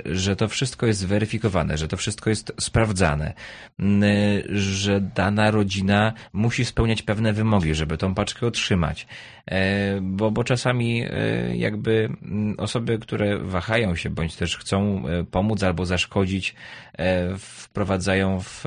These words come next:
w taki błąd, że a, n-, nie ma sensu pomagać w ten sposób, n-, bo nie wiadomo, czy, czy ta paczka trafi do osób, które faktycznie tego potrzebują.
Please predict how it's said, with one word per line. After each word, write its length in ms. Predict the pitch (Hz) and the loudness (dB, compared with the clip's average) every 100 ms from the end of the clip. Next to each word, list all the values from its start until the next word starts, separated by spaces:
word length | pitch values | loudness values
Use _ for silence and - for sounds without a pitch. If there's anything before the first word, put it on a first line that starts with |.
| 95 | -8
w 160 | - | -8
taki 240 | - 95 90 | -8 -4 -4
błąd, 600 | 85 95 104 107 - - - - - - | 0 2 2 0 -4 -14 -18 -18 -16 -6
że 260 | 95 104 | 0 0
a, 220 | 104 117 113 | 2 2 2
n-, 120 | 104 - | 0 -2
nie 220 | 107 113 | -2 0
ma 140 | 110 | 0
sensu 600 | 101 123 117 - 101 92 - | 0 0 -2 -2 -2 -2 -2
pomagać 420 | 95 98 90 82 | 0 2 2 -2
w 60 | - | -2
ten 180 | 87 | -2
sposób, 580 | 82 - 120 - 120 - - - - _ - | -2 -2 -2 0 -2 -2 -14 -16 -20 _ -2
n-, 240 | 104 104 104 104 107 | 2 4 4 2 2
bo 320 | 101 92 107 127 | 0 0 2 2
nie 120 | 110 | 2
wiadomo, 400 | 107 110 107 101 | 2 2 2 0
czy, 800 | - - 101 92 95 95 95 98 - | -4 0 2 4 2 2 0 -2 -8
czy 580 | - - - 95 90 92 62 71 95 - 90 90 - | -10 -8 -2 -2 0 -2 -4 -4 -6 -6 -6 -8 -2
ta 240 | 90 82 90 - | 2 2 0 -4
paczka 320 | 98 90 - | -2 -2 -2
trafi 360 | 85 87 87 87 | -2 -2 -2 -2
do 140 | 82 | 0
osób, 280 | 78 - - | 0 -2 -6
które 220 | - - | -6 -4
faktycznie 440 | 78 85 107 - 87 | -4 0 0 0 0
tego 220 | 87 80 | 0 -2
potrzebują. 580 | - - 85 76 71 | -4 -4 -2 -2 -4